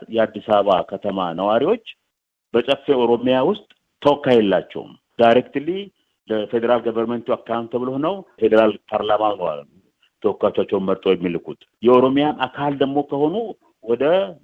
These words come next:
ወደ ኦሮሚያም ፓርላሜንት፣ ወደ ጨፌ ኦሮሚያም ተወካዮቻቸውን መላክ አለባቸው። ይሄም መፈቀድ አለበት።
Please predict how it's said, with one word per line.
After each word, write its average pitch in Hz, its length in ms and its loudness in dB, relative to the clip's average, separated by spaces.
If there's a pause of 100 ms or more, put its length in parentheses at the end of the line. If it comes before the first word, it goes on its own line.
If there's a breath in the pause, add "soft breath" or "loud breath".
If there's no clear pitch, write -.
ወደ 120 240 0
ኦሮሚያም 131 420 0
ፓርላሜንት፣ 127 560 -4
ወደ 127 160 -2
ጨፌ - 220 -10 (240)
ኦሮሚያም 123 440 -2 (400)
ተወካዮቻቸውን 127 760 -2
መላክ 107 400 0
አለባቸው። 101 560 -2
ይሄም 127 220 0
መፈቀድ - 460 -2
አለበት። 87 500 -4